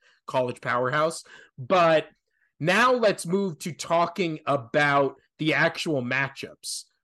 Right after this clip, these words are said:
which you, uh, just talked about a little. So we have number, also, before we get into that, and this ties into this,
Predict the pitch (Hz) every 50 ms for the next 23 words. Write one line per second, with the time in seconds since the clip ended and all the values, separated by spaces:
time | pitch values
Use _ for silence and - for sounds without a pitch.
0 | _ - 135 127 - - 151 170 170 165 151 147 139 131 - _ _ _ _ -
1 | 127 123 117 113 110 104 107 135 131 - - 156 151 143 - 156 139 127 123 120
2 | 117 139 175 165 160 160 165 160 _ _ _ _ - - - - 190 165 156 156
3 | 165 202 208 190 160 165 185 202 196 185 170 165 151 131 - _ _ _ _ _
4 | - 139 151 185 202 226 226 220 185 202 196 185 175 165 143 - _ _ _ _
5 | _ _ _ _ _ _ _ - 208 254 262 262 - 233 202 180 160 135 135 180
6 | 151 - 208 208 214 214 214 170 180 180 156 135 127 127 123 123 117 117 117 -
7 | - 135 135 139 147 139 - - 156 160 156 143 127 143 147 135 117 117 107 113
8 | 113 117 - -